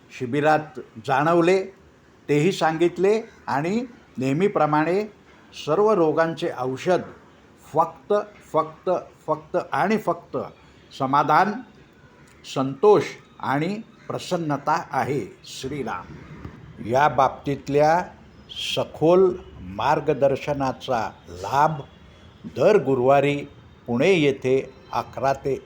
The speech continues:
एक विनामूल्य दिला जातो. त्याचा लाभ अवश्य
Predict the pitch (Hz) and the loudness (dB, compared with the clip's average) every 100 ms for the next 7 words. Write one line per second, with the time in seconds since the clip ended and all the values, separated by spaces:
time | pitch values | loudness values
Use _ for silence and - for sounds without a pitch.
0 | - 151 175 175 - - - - - - | -4 0 0 0 -18 -20 -20 -20 -20 -20
1 | - - 95 110 170 190 180 156 156 165 | -20 -16 -8 2 4 4 4 2 4 4
2 | 180 - - - - - 110 135 156 135 | 4 -2 -18 -20 -20 -10 -2 2 2 4
3 | 123 - 180 196 196 - - - - - | 2 4 2 2 -2 -16 -20 -20 -20 -20
4 | - - - - 131 120 123 104 123 160 | -20 -20 -20 -4 -2 0 -2 0 4 4
5 | 170 147 - - - - - 117 156 - | 4 -2 -10 -20 -20 -14 -6 0 0 -2
6 | - - 185 | -4 0 0